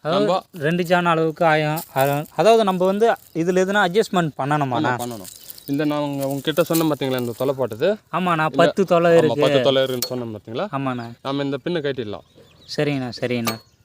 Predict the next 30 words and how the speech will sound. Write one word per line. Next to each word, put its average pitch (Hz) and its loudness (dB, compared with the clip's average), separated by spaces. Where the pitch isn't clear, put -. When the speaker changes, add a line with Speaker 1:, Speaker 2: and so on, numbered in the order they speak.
Speaker 2:
இந்த 123 -8
பின்னை 151 -6
கட்டிட்டு, 127 -4
இந்த 139 -4
தொலை 147 -2
மொத 151 -2
தொலை 113 -2
இது. 98 -8
நம்ம 135 -4
இப்போ 156 0
ரெண்டாவது 139 -4
தொலையில 113 -4
போட்டுக்கலாம். 98 -14
Speaker 1:
ஓ, 170 4
ரெண்டாவது 156 -2
தொலை. 135 0
அதாவது, 226 2
ஆயம் 208 4
அற 165 4
அறன்னு 165 0
Speaker 2:
ஆயம் 127 -2
Speaker 1:
பாத்தீங்கன்னா, 147 2
Speaker 2:
அற 208 0
Speaker 1:
நீங்க 190 4
Speaker 2:
அறன்னு 165 2
Speaker 1:
அந்த 165 2
Speaker 2:
ரெண்டாவது 131 -2
தொலை. 214 -4
Speaker 1:
பின்னோட 226 6
Speaker 2:
பின்னோடைய 156 2